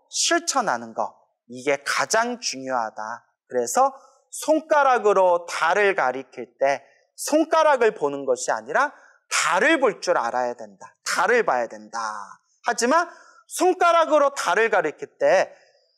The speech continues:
손가락이 아니라 달을 봐야 되지만, 손가락으로 달이 있는 곳을 올바르게 가르쳐야 되잖아요. 올바르게.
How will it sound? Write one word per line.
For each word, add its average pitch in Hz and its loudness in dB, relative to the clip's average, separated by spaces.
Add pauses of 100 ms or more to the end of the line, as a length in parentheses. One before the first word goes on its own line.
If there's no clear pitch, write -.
(160)
손가락이 359 2
아니라 262 2
달을 226 0
봐야 190 4
되지만, 147 -2 (180)
손가락으로 262 2 (400)
달이 254 0
있는 240 0
곳을 254 2
올바르게 294 2
가르쳐야 139 -6
되잖아요. 107 -16
올바르게. 190 0